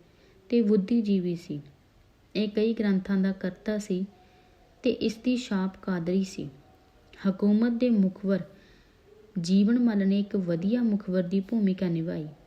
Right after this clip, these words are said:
ਤੇ ਗੁਰੂ ਨਾਨਕ ਦੇਵ ਜੀ ਦੀ ਗੱਦੀ ਦੇ ਵਾਰਿਸ ਸ਼੍ਰੀ ਗੁਰੂ ਹਰਿਰਾਏ ਜੀ ਨੇ ਉਸੇ ਵਿਅਕਤੀ ਨੂੰ ਬਚਾਉਣ ਲਈ ਆਪਣੇ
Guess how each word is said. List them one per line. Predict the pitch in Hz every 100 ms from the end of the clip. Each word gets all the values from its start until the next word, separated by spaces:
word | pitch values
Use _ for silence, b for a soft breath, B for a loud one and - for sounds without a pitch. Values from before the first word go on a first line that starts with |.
| _ _
ਤੇ | 196
ਗੁਰੂ | 190 196 196
ਨਾਨਕ | 180 175 202 226
ਦੇਵ | 208 190 170
ਜੀ | 180
ਦੀ | 175 180 180
ਗੱਦੀ | 170 - 202
ਦੇ | 202 220
ਵਾਰਿਸ | 202 175 170 185 185 - b b b b -
ਸ਼੍ਰੀ | - 240
ਗੁਰੂ | 233 233 214
ਹਰਿਰਾਏ | - 180 185 196 190
ਜੀ | 190
ਨੇ | 180 190 -
ਉਸੇ | 190 196 254
ਵਿਅਕਤੀ | 220 196 190 - 190
ਨੂੰ | 190
ਬਚਾਉਣ | 175 165 185 170 185
ਲਈ | 175 156 156 b b b b b _
ਆਪਣੇ | 190 190 - 226